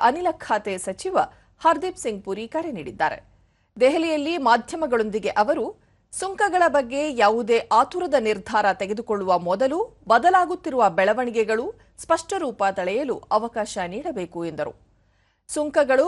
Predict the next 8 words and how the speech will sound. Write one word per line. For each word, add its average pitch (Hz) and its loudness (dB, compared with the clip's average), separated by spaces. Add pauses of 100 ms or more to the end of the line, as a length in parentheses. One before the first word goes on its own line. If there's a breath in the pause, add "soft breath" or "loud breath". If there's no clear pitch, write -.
ಬಹು 240 0
ಉದ್ದೇಶವನ್ನು 220 -2
ಪೂರೈಸುತ್ತವೆ. 180 -6 (280)
ಅವು 302 4 (120)
ವೈವಿಧ್ಯಮಯ 247 2
ಪರಿಣಾಮಗಳನ್ನು 208 -2
ಉಂಟು 262 -6
ಮಾಡಬಹುದು. 190 -2